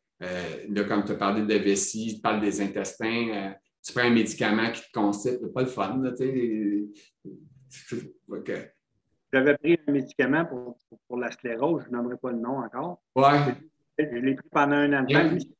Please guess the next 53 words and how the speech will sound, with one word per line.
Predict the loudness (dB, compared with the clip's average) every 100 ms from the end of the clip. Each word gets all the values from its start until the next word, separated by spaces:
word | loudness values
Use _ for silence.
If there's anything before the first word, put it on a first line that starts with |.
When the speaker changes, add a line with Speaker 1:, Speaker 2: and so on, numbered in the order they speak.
| _
Speaker 1:
sais, | 0 6 8 8
tu | 2 -8 _ _
sais | -2 2 4
qu'ils | 6
aiment | 4
pas | 4
ça | 4 2
qu'on | 0 0
nomme | 2 2
les | 2 0
noms, | 0 2 2 2
là. | 4
Ils | 4 4
ont | 2
peur | 2 4 6 6
que | 2
les | -2 -4 -4
gens | 0 0
s'associent | 0 -4 -2 -2 -2 -2 -2
à |
ça, | 0 -2 0 0 -2
puis | -4
tu | -4 -6
sais, | -8 -16 _
ouais, | -4 -2
le | 2 2
médic-, | 2 -2 -10 -20 _ _
j'ai, | -4 2
j'ai | 4
un | 6
meeting | 8 6 6 6 6
cette | 4 0
semaine | 0 0 2 2
avec | 2 0 2
des | 4 2
gens, | 2 2 2
là, | 2
puis | 0 -4
que, | -2
ben, | -2 0 0 -2 -6 _ -2
il | 2
a, |
il | 4 6
m'a | 6 8
demandé | 6 6 6 4
d'essayer | 4 2 0 -2
de |
pas | 0 0
parler | 2 2 2
des | 2
noms | 2 2
de | 2
médicaments. | 2 -2 -2 0 2 2 0